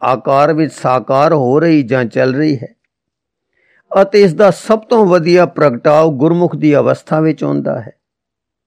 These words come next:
ਇਸ ਦੀ ਕੁਝ ਝਲਕ ਕਾਰਲਾਈਲ ਦੇ ਕਲਾਧਾਰੀ ਪੁਰਖ ਵਿੱਚੋਂ ਵੀ ਮਿਲ ਸਕਦੀ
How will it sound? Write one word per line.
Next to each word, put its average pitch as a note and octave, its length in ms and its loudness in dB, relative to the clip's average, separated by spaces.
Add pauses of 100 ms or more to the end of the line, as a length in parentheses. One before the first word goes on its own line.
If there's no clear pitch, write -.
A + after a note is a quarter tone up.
(580)
ਇਸ F#3+ 220 0
ਦੀ G#3 160 0
ਕੁਝ A#3+ 500 -2
ਝਲਕ F3 400 0
ਕਾਰਲਾਈਲ D3 640 2
ਦੇ E3+ 140 0
ਕਲਾਧਾਰੀ C#3 800 0
ਪੁਰਖ E3+ 380 -2
ਵਿੱਚੋਂ D#3+ 400 0
ਵੀ D3 140 2
ਮਿਲ C3+ 220 0
ਸਕਦੀ D3 480 -4